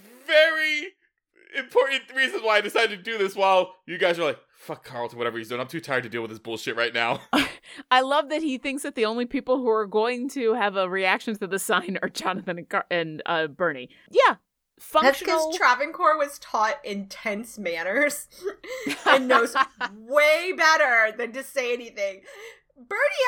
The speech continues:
Speaker 3: has manners. She's just gonna say it. Jonathan's got manners. He's gonna say it. But Travancore was taught how to, like, keep a fucking, like, diplomatic poker face. We were not.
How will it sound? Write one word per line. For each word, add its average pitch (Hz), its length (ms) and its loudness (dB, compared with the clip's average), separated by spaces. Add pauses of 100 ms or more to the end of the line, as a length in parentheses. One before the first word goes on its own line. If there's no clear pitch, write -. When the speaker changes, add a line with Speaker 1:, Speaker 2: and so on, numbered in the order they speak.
Speaker 3:
has 381 180 0
manners. 294 580 -2
She's 403 300 -8
just 403 140 -10
gonna 247 200 -4
say 262 560 2
it. 240 180 -16
Jonathan's 339 500 2
got 262 220 4
manners. 220 440 -2
He's 294 180 -8
gonna 247 200 0
say 226 300 -4
it. 196 200 -6
But 220 160 -6
Travancore 349 520 -2
was 302 220 -10
taught 269 320 2
how 269 200 4
to, 254 120 -4
like, 214 380 -4
keep 277 240 -6
a 254 160 0
fucking, 226 580 -2
like, 202 260 -2
diplomatic 226 600 0
poker 208 340 0
face. 359 380 -4 (640)
We 262 300 -2
were 214 200 2
not. 180 380 4